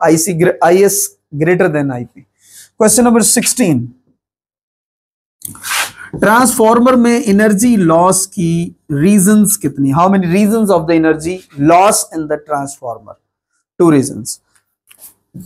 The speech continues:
First reason is eddy current and second reason is hysteresis loss। क्वेश्चन नंबर सेवनटीन बेटा,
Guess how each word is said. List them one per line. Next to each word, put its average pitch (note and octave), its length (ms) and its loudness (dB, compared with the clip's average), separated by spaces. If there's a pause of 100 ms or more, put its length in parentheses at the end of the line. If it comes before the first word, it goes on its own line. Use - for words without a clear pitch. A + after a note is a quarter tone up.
(460)
First A#3 420 0
reason G#3+ 340 2
is G3+ 240 0 (100)
eddy D#3+ 300 2
current A3 480 0 (640)
and D3+ 200 2
second G3+ 440 2
reason F3 300 2
is E3+ 220 0
hysteresis E3 840 0 (220)
loss। C3 260 0 (800)
क्वेश्चन G#3 260 0
नंबर A3 220 2
सेवनटीन F#3+ 640 0
बेटा, C3+ 220 -6